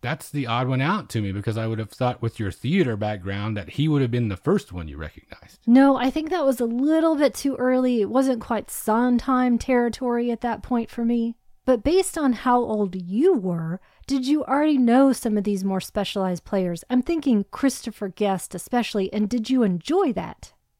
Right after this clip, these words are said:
Speaker 1: Oh, absolutely, yes. Christopher Guest especially. Spinal Tap was already a favorite. I'd already committed that synchronized swimming sketch on S N L to memory. "Hey, you, I know you."
Speaker 2: Look at you, look at you.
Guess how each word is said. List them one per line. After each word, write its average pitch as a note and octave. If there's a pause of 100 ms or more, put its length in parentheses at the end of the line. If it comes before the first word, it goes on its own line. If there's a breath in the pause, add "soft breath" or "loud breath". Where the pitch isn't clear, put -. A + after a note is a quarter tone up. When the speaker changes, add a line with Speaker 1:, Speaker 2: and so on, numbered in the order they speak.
(340)
Speaker 1:
Oh, D#3+ (240)
absolutely, B2+
yes. G#2+
Christopher -
Guest C#3+
especially. C3+
Spinal C#3
Tap C3+
was B2
already B2+
a A#2+
favorite. B2 (500)
I'd G#2+
already B2+
committed A#2+
that G#2+
synchronized B2
swimming D#3
sketch D3
on B2
S B2
N A#2+
L B2+ (180)
to -
memory. D3 (160 soft breath)
"Hey, G#3
you, F#2 (200)
I F3+
know A2
you." F#2+ (220)
Speaker 2:
Look F#4
at A3+
you, G3
look F#4
at G#3+
you. F#3